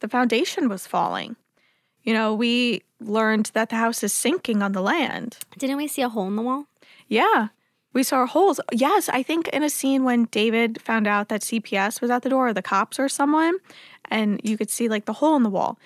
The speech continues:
Speaker 1: In their other house that they moved out of when Janelle was pregnant with Ensley, there were holes in the walls.
Speaker 2: Do you remember the, um, the pills all over the counters?
Speaker 1: Yeah, all of that.
Speaker 2: And imagine what it's like now,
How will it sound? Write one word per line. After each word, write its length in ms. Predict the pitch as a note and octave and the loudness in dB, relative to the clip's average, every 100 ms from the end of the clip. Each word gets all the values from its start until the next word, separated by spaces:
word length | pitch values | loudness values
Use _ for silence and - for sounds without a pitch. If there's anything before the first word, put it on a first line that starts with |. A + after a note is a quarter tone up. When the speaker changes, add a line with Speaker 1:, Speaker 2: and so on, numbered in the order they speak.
| - - | -20 -4
Speaker 1:
In 140 | C4+ | 0
their 220 | C#4+ D4 | 2 4
other 200 | - E4 | 2 2
house 260 | D4+ B3 B3+ | 2 0 0
that 140 | B3 | -2
they 100 | A#3 | 0
moved 480 | A#3 A#3+ C#4+ C#4 - - | 2 4 2 0 -8 -2
out 200 | G#3 C#4 | 0 2
of 180 | B3+ A3 | 2 2
when 180 | A3+ A3 | 2 0
Janelle 280 | A3 A3 A3 | 0 0 0
was 100 | A3 | -4
pregnant 340 | - E4+ E4+ | -4 0 0
with 120 | A#3 | 0
Ensley, 500 | - G#3 - F#3+ G3 - | -2 -2 0 -2 -2 -2
there 120 | G3 | -2
were 100 | F#3 | -2
holes 300 | G3+ F#3 F3+ | -2 -2 -2
in 100 | - | -4
the 100 | - | -4
walls. 400 | - G2+ - A#3+ | 0 0 -2 -4
Speaker 2:
Do 100 | C#4 | -2
you 100 | C4+ | 0
remember 600 | C4 B3+ B3 A#3+ B3 B3 | 0 0 0 0 0 -2
the, 300 | A#3 A#3 A#3 | -2 -2 0
um, 440 | A3+ A3+ A3 A#3 - | 0 -2 -2 -6 -10
the 60 | - | -12
pills 360 | B3 A3+ A3+ | -8 -8 -6
all 100 | B3 | -8
over 160 | B3 B3 | -6 -8
the 80 | C4 | -10
counters? 480 | B3+ B3+ C#4 C#4+ - | -8 -8 -10 -14 -4
Speaker 1:
Yeah, 520 | G#3+ E4+ G#4 A3+ - - | 0 2 2 2 0 0
all 280 | A#3+ C#4+ D#4+ | 2 4 2
of 120 | C4 | 0
that. 360 | A3 F3+ - _ - _ | 0 -2 -4 _ -20 _
Speaker 2:
And 120 | C#4 C#4 | 0 2
imagine 480 | C#4 A#3 A#3+ B3 | 4 2 2 4
what 100 | G#3 | 4
it's 160 | G3 G3+ | 2 0
like 160 | B3+ B3+ | -4 0
now, 160 | C4 | 4